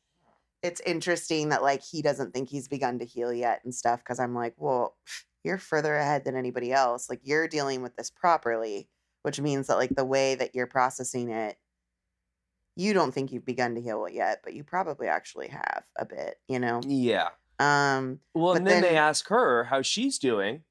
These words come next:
Speaker 2: She goes,
Speaker 1: Mm-hmm.
Speaker 2: "I'm doing okay. I'm good.
Speaker 1: Life
Speaker 2: I'm
Speaker 1: goes
Speaker 2: okay.
Speaker 1: on.
Speaker 2: Life goes on."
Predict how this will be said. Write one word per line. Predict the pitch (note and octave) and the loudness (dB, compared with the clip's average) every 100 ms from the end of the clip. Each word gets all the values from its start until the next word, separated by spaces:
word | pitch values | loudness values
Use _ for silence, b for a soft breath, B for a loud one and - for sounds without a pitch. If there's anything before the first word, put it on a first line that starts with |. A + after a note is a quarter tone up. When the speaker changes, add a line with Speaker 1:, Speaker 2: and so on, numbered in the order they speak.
| _ | _
Speaker 2:
She | - | -2
goes, | F#3+ D#3+ | 0 0
Speaker 1:
Mm-hmm. | D3 D#3 - - _ _ _ _ | -2 -6 -18 -20 _ _ _ _
Speaker 2:
"I'm | C4 | -2
doing | C4 D4+ C#4 | 2 4 4
okay. | B3 A3 G#3+ _ | 4 2 0 _
I'm | G3+ | 0
good. | G#3+ G#3+ - _ _ _ - | 0 0 -4 _ _ _ 2
Speaker 1:
Life | A3+ | 4
Speaker 2:
I'm | A3 | 6
Speaker 1:
goes | A3+ | 4
Speaker 2:
okay. | - | 4
Speaker 1:
on. | A#3+ A#3+ - _ | 4 2 -6 _
Speaker 2:
Life | F#3 G3+ | -2 0
goes | A3 F#3+ | 2 2
on." | D3+ | 0